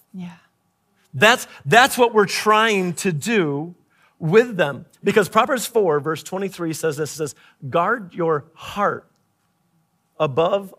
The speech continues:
Speaker 2: all else, for it determines the course of their life."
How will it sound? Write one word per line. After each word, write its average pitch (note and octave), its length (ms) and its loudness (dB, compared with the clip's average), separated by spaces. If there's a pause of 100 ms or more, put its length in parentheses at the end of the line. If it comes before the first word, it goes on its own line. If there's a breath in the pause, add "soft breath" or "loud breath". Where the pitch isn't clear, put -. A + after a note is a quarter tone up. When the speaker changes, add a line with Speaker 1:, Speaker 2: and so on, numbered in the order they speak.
Speaker 2:
all E3+ 360 -2
else, D3 440 -6 (220)
for F#3 200 -2
it F3+ 120 -4
determines F3+ 920 0
the E3 160 -4
course A3+ 580 -6 (100)
of F3+ 180 -2
their E3 160 0
life." D3+ 220 0